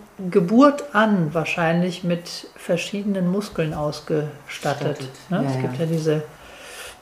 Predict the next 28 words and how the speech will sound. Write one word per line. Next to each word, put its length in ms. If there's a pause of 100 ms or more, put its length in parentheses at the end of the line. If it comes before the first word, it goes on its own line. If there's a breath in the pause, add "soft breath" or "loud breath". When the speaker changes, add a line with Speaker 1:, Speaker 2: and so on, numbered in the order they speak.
(120)
Speaker 1:
ähm, 500
unterschiedlichen 800
Muskeltypen. 800 (220)
Und, 120 (500 loud breath)
ja, 180 (120)
und 100
der 460
ist 200
halt 220
ein 60
bisschen 300
zierlicher 680 (100)
gebaut, 460
der 140
andere 420
ist 320
athletischer 640
gebaut. 500
Der 120
Speaker 2:
Mhm. 100
Speaker 1:
Athlet 420 (640 loud breath)
hat 220
natürlich 600 (120)
eher 220
die 100
Möglichkeit, 680
Muskeln 380
aufzubauen. 800